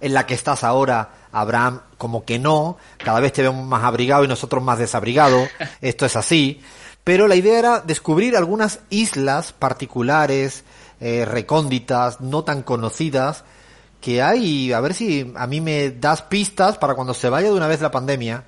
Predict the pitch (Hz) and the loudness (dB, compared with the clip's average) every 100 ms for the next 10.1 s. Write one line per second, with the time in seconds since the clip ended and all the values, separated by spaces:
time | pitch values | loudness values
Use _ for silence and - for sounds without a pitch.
0 | _ _ - 107 139 170 143 123 131 107 | _ _ -8 -2 -2 0 0 2 2 0
1 | 104 104 _ 107 101 113 151 - 131 131 | -4 -10 _ -6 -4 -2 -4 -2 0 0
2 | 110 101 110 - - - - 147 143 147 | 0 -4 -6 -18 -20 -10 -4 -2 0 2
3 | 220 214 175 185 143 139 135 139 160 - | 2 2 2 2 0 0 -2 -2 -6 -12
4 | _ _ - - - - - 127 135 156 | _ _ -20 -20 -20 -20 -2 2 2 2
5 | 151 135 - 139 127 123 117 139 131 120 | 0 0 0 0 2 0 -2 -2 0 2
6 | 127 - 113 107 101 - 101 120 117 156 | 0 0 0 0 -4 -4 -4 -2 -2 -4
7 | 147 165 170 - - - - - - 143 | 0 2 2 -4 -20 -20 -20 -14 2 4
8 | 147 156 156 147 143 143 - 180 160 180 | 6 6 6 6 4 2 2 0 4 4
9 | 165 151 143 131 - 151 139 127 135 139 | 6 6 4 4 4 4 4 2 2 0
10 | 131 | -4